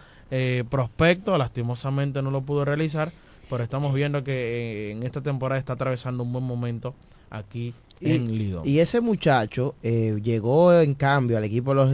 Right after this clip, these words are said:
Speaker 2: del Escogido en el famoso cambio donde estaba Eloy Jiménez,
Speaker 1: Ujú.
Speaker 2: ese grupo de jugadores, pasó desapercibido y miren cómo está rindiendo para el equipo rojo. Argenis Mota nos saluda desde Punta Cana.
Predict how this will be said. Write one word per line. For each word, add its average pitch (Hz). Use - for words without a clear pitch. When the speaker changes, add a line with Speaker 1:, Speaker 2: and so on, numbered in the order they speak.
Speaker 2:
del 127
Escogido 127
en 113
el 110
famoso 113
cambio 147
donde 127
estaba 120
Eloy 127
Jiménez, 127
Speaker 1:
Ujú. 147
Speaker 2:
ese 113
grupo 139
de 139
jugadores, 139
pasó 110
desapercibido 147
y 113
miren 123
cómo 127
está 123
rindiendo 117
para 135
el 127
equipo 120
rojo. 107
Argenis 156
Mota 170
nos 147
saluda 147
desde 131
Punta 117
Cana. 151